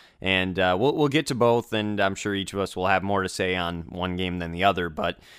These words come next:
again, congratulations to those two teams, and, uh, now we go from here and see what kind of a draw they get in the national tournament, if they can maybe make some noise and make the conference proud at the national level. So really looking forward to that. We won't speculate too much about that or what's gonna happen 'cause we don't know yet. And Ryan, as you mentioned,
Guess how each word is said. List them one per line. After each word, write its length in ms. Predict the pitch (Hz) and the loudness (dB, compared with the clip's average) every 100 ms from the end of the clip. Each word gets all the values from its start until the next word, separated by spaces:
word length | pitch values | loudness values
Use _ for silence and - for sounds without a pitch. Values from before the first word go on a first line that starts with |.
| - - | -10 2
again, 280 | 117 120 | 4 4
congratulations 800 | 104 104 107 104 107 107 - 104 | 4 4 6 6 2 2 0 -4
to 60 | 98 | 0
those 220 | 107 104 | 0 0
two 180 | - 98 | -4 -8
teams, 600 | - 123 123 123 110 - | -2 0 2 0 -2 0
and, 300 | 101 98 98 | 0 0 0
uh, 120 | 95 | 0
now 220 | 92 92 | 2 0
we 80 | 127 | 0
go 160 | 127 135 | 0 0
from 200 | - 101 | 0 -2
here 180 | 107 113 | 0 0
and 160 | 85 | -2
see 180 | - 101 | -4 -2
what 140 | 101 | -2
kind 160 | - 107 | -2 -2
of 40 | |
a 40 | 92 | 0
draw 260 | 95 98 | 2 2
they 140 | 101 101 | 2 0
get 160 | 101 | -2
in 80 | 92 | -2
the 40 | 95 | -2
national 380 | 92 101 101 | -2 -2 -4
tournament, 400 | 90 107 110 139 | -4 -4 -2 -2
if 140 | 185 - | -2 -2
they 160 | 98 | -2
can 180 | 90 95 | -2 -4
maybe 260 | 92 92 95 | -2 -2 -2
make 200 | 95 95 | -2 -4
some 200 | 98 95 | -4 -2
noise 380 | 95 98 131 110 | -2 -2 -2 -2
and 180 | 98 - - - | -4 -6 -14 -12
make 200 | - 98 | -2 -2
the 60 | 104 | -2
conference 440 | 107 - - 98 | 0 0 0 -6
proud 320 | - 107 101 101 | 0 4 6 4
at 120 | 95 | 0
the 60 | |
national 460 | 98 95 98 - 92 | -2 0 -2 -2 0
level. 280 | 92 82 82 | 0 0 -6
So 200 | - 87 | -6 -4
really 300 | 85 95 95 | -2 0 0
looking 280 | 95 95 90 | -2 -4 -4
forward 380 | 101 95 92 | -2 -2 -2
to 200 | - 95 92 | -6 -6 0
that. 260 | 92 82 | 0 0
We 100 | 98 | 0
won't 240 | 127 139 - - - | 2 2 0 -10 -16
speculate 600 | - 139 123 123 113 101 | 0 4 4 4 2 2
too 100 | 120 | 0
much 160 | 110 101 | 0 4
about 240 | 107 104 | 4 4
that 240 | 101 101 | 6 6
or 80 | 98 | 4
what's 220 | 98 101 | 0 -2
gonna 200 | - 95 | -2 -2
happen 340 | 92 95 95 95 | 2 2 2 -4
'cause 160 | - | -6
we 120 | 92 107 | -2 0
don't 320 | 104 92 92 | 0 0 0
know 180 | 98 98 | 0 0
yet. 300 | 90 85 90 | 0 0 -2
And 140 | 92 | -4
Ryan, 240 | 92 98 95 | -2 0 0
as 140 | 90 | -2
you 60 | 101 | 0
mentioned, 500 | 98 98 - 95 | 0 0 -2 -6